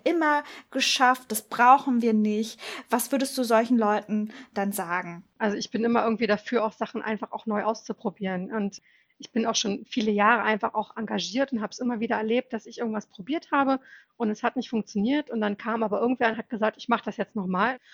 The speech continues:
Speaker 2: Und auf einmal hat's funktioniert, ne? Weil jemand anders rangegangen ist oder weil es vielleicht auch einfach der richtige Zeitpunkt für eine Idee war.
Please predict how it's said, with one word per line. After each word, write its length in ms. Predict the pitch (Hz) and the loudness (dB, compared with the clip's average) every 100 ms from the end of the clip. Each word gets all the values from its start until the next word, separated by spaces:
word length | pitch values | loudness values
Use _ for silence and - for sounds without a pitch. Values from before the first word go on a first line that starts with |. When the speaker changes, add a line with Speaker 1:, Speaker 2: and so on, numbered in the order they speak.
| - _ | -20 _
Speaker 2:
Und 140 | 285 | 2
auf 60 | 285 | 4
einmal 220 | 302 285 | 4 4
hat's 200 | 320 - | 0 0
funktioniert, 680 | 233 202 220 185 175 175 247 | -2 0 -2 -2 -2 -4 -2
ne? 160 | 294 | 2
Weil 160 | 247 226 | 2 2
jemand 260 | 233 233 - | 2 0 0
anders 360 | 247 277 - | -4 -4 0
rangegangen 480 | 233 240 214 214 214 | 2 2 0 0 0
ist 260 | 226 220 - | -2 -4 -4
oder 260 | 220 220 - - - - | -2 -2 -6 -20 -12 0
weil 140 | 226 | 0
es 80 | - | 2
vielleicht 260 | 233 220 | -2 0
auch 60 | 226 | -4
einfach 240 | 247 233 | -6 -6
der 160 | - 233 | -6 -4
richtige 320 | 240 262 247 | -4 -4 -8
Zeitpunkt 480 | - - 349 - 190 | -6 -8 -6 -4 -4
für 140 | - | -4
eine 100 | 190 | -6
Idee 320 | 190 196 214 - | -6 -8 -10 -8
war. 220 | - | -10